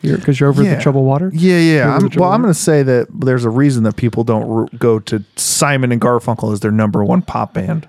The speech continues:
Speaker 1: That's true. And I wonder why that is.
Speaker 2: 'Cause they
Speaker 1: Thank
Speaker 2: write A A A.
Speaker 1: Thank you for bringing that up. I wanted to see what the, what the science of a pop song is.
Speaker 2: <laughs> Yeah.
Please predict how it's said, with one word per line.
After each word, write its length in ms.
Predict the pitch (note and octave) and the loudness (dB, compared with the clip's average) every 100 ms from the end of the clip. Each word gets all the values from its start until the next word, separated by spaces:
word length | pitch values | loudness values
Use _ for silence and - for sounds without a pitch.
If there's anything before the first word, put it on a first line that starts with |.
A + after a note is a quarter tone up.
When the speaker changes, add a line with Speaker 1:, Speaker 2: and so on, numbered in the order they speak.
| _ | _
Speaker 1:
That's 320 | E4 E4+ - | 0 0 -2
true. 440 | - C4 G#3+ C3+ - | 0 2 4 2 0
And 240 | E3+ E3+ F#3+ | 0 0 0
I 100 | G3+ | 0
wonder 340 | G3+ C4+ E4+ E4 | 2 2 2 2
why 300 | G#3+ A3 A3+ | 4 2 2
that 180 | G#3 F#3+ | 2 4
is. 300 | B3+ - - | 2 0 -4
Speaker 2:
'Cause 100 | A#2+ | 0
they 60 | |
Speaker 1:
Thank 100 | C3 | 2
Speaker 2:
write 140 | C#3 D#3 | 2 2
A 280 | D#3+ E3+ | 2 4
A 100 | F3+ A#3 | 2 0
A. 40 | |
Speaker 1:
Thank 320 | - G3+ G#3 A3+ | 0 0 0 2
you 80 | |
for 180 | G#3+ G3+ | 2 0
bringing 240 | F#3 G3 G3 | 0 0 2
that 160 | F#3+ | 2
up. 160 | B3 - - - _ - | 0 -2 -20 -20 _ -2
I 140 | E4+ | 2
wanted 320 | F#4 F4 C#4+ | 4 2 2
to 140 | A3 F#3+ | 0 -2
see 240 | - - G3 | -6 0 2
what 240 | F3 F3 | 2 0
the, 120 | - | -6
what 160 | - F3+ | -2 -2
the 80 | D#3 | -2
science 1120 | - - - G3 G3+ G3 C#3+ - - - - _ _ _ - - | -4 -4 0 2 2 2 0 -2 -6 -10 -12 _ _ _ -20 -6
of 80 | - | -2
a 60 | C#3 | 0
pop 240 | - C3+ | 0 -2
song 260 | - - - | -2 -4 -4
is. 320 | - - - _ _ - - D3 - - | -8 -12 -20 _ _ -8 -6 -6 -14 -4
Speaker 2:
<laughs> 760 | - - D5+ C#5 D#5+ C5 C#5+ | -2 0 -4 -6 -10 -12 -4
Yeah. 240 | F4+ C#4+ | 0 0